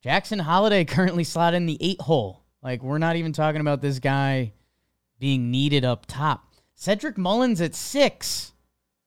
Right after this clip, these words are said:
Gunnar, Adley, Santander. Ryan O'Hearn feels a little weird, but he did Mall last year. Austin Hayes, Cedric Mullins, Ryan Mountcastle, Jackson Holliday. So it feels like there should be another thumper in the middle.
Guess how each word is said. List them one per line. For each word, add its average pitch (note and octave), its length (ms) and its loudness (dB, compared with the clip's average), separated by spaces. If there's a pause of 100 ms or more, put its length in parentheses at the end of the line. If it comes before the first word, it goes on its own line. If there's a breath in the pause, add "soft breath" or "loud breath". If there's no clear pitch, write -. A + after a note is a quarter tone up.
(1300)
Gunnar, A#3+ 540 4
Adley, F#3+ 480 4
Santander. F3 1000 0 (280 soft breath)
Ryan A3 280 2
O'Hearn G#3 400 4
feels D#3+ 300 2
a C3 40 -2
little B2+ 320 0
weird, D#3 320 -6
but G#2+ 120 -10
he A2 120 -6
did A2 260 -6 (240)
Mall A#2 300 -8
last E3+ 340 -6
year. F#3+ 220 -10 (1160)
Austin G3+ 400 2
Hayes, F3+ 320 4
Cedric F3+ 420 2
Mullins, D#3 380 2
Ryan D#3+ 320 2
Mountcastle, C3+ 600 0
Jackson A#2+ 420 -6
Holliday. F#2 460 -12
So C#3+ 360 -6
it C#3 160 -6
feels A#3+ 280 -2
like A#3 140 2
there F3 120 0
should E3 180 -4
be D#3+ 80 4
another D3 260 2
thumper D3+ 480 -2
in E3 80 0
the E3 80 -2
middle. E3+ 400 -2